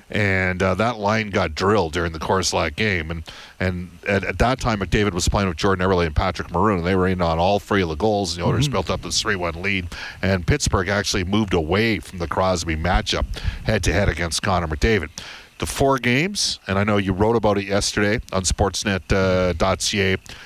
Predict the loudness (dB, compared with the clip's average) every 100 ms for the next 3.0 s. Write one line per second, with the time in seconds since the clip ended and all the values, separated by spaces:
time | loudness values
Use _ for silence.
0 | -10 -6 0 2 2 2 0 -2 -4 0
1 | 0 0 0 0 0 0 0 -2 0 0
2 | -2 -2 -2 0 0 0 2 2 2